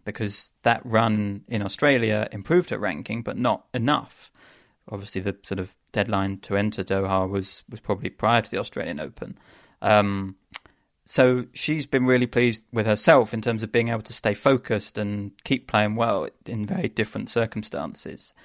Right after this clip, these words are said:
And then she had those three match points against Mertens today. And on one of them, Mertens hit a second serve, and as she hit the serve, the electronic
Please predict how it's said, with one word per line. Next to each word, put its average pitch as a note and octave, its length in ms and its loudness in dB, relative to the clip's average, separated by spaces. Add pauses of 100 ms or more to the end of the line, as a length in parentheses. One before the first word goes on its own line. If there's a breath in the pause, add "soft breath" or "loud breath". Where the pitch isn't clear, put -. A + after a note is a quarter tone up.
(280 soft breath)
And A2+ 120 2
then A2 80 4
she A2+ 160 -2
had B2+ 200 2
those A#2+ 180 2
three A2+ 180 -2
match G#2 260 -4
points A2 540 -4
against A2 340 -4
Mertens A2 400 -4
today. G#2 480 -2 (420 soft breath)
And A#2 160 2
on A2+ 140 4
one C#3 160 6
of - 140 0
them, G2+ 400 -4 (420 soft breath)
Mertens B2 400 0
hit A#2 120 2
a A2 40 0
second A2 380 -2
serve, G#2+ 560 4
and A#2 180 -4
as C#3 160 4
she A#2 180 -4
hit B2 200 -2
the A#2+ 60 -14
serve, A#2 680 4
the A#2 260 -2
electronic B2+ 920 2